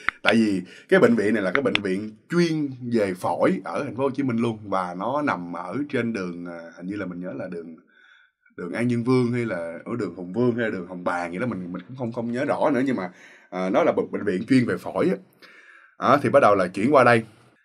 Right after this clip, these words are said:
Thì khi mà qua đây á, là nói chung là nhà mẹ chị lúc đó là không có điều kiện nhiều, nhưng mà vẫn là mượn tiền đứng, mượn tiền ngồi nọ để mà lo cho con mình. Tại vì lúc đó anh mới vừa bị ung thư, nó mới phát hiện á,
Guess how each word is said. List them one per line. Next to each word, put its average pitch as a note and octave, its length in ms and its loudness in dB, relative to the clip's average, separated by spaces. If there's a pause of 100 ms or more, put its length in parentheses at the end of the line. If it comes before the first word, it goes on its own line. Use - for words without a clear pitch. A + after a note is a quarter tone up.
(200)
Thì A#2 100 6
khi D#3+ 160 8
mà D3 120 6
qua C3 200 10
đây C3 220 10
á, C#3+ 80 8
là B2 80 6
nói A#2+ 140 0
chung B2 160 2
là G2 140 2
nhà F#2 460 2
mẹ F2+ 260 -4
chị G#2+ 140 -2
lúc C#3+ 140 2
đó E3 260 6
là A2+ 80 2
không C3 260 -4
có D#3+ 60 2
điều G#2 160 0
kiện F#2 240 -2
nhiều, G2 300 -4
nhưng A#2 180 -2
mà F2+ 160 -2
vẫn A2 220 -4
là G2+ 100 0
mượn F2+ 340 -4
tiền F2 200 -4
đứng, F3+ 420 0
mượn G2 240 -4
tiền F2 200 -4
ngồi E2 320 -4
nọ E2+ 240 -4
để F#2+ 160 -4
mà A2 100 -4
lo G#2 220 0
cho G#2 120 -8
con G2+ 240 -4
mình. E2 220 -10
Tại E2+ 100 -8
vì F#2+ 140 -2
lúc C3+ 120 -2
đó C#3+ 100 2
anh A#2 260 -2
mới D3 220 4
vừa F2+ 160 0
bị F2 420 -4
ung G2+ 140 -6
thư, A2+ 220 0
nó A#2+ 60 -2
mới C#3 180 0
phát D3 180 -2
hiện F#2 240 -8
á, B2 60 -10